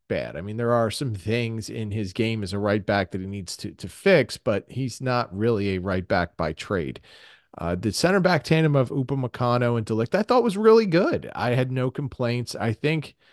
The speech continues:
that De Ligt and Upamecano ultimately are the two best center backs on the team. No offense to Kim Min-jae, but Tuchel doesn't see it that way. So these next few weeks, while Kim Min-jae is off on international duty,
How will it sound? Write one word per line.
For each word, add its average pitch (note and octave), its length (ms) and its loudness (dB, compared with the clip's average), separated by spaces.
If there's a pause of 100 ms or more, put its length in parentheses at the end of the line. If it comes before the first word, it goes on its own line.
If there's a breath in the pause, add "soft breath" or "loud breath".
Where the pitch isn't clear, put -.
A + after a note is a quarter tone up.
(380 soft breath)
that C3+ 160 0
De C3+ 60 2
Ligt C3+ 280 2
and C3+ 100 -2
Upamecano B2 680 -2
ultimately A2+ 580 0
are A#2 240 2
the G2 120 0
two A#2 240 -6
best A2 260 0
center G#2+ 200 0
backs G#2 340 -2
on F2+ 100 -6
the E2+ 80 -8
team. G#2+ 480 -8
No F#2 160 -4
offense F#2 320 -8
to - 100 -16
Kim F#2+ 220 -8
Min-jae, F#2+ 520 0 (1200 soft breath)
but D3+ 420 6 (720)
Tuchel D#3 260 2
doesn't C3 240 2
see F3 200 0
it A2 100 0
that F2+ 200 -2
way. D#2 160 -4
So - 160 -6
these G3 300 -2
next F3 360 -2
few F#3 220 -4
weeks, A2 400 -2
while G2 140 2
Kim A#2+ 240 -6
Min-jae A2 380 0
is G2 120 -2
off G2 240 2
on F#2+ 220 -4
international F#2 600 -6
duty, G#2 500 -2